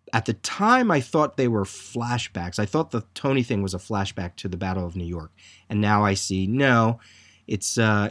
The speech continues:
it's, it's something that he fears. He fears that he's gonna be responsible for the death of the Avengers. So that's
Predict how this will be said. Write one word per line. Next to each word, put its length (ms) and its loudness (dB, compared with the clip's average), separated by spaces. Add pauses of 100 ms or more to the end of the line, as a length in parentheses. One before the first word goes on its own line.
it's, 320 -4
it's 160 -6
something 400 2
that 160 0
he 160 -2
fears. 480 -4
He 100 -4
fears 460 0
that 140 -6
he's 300 0
gonna 160 0
be 140 -2
responsible 560 -6
for 160 -8
the 80 -10
death 260 -10
of 120 -14
the 100 -10
Avengers. 500 -16
So 120 -10
that's 500 2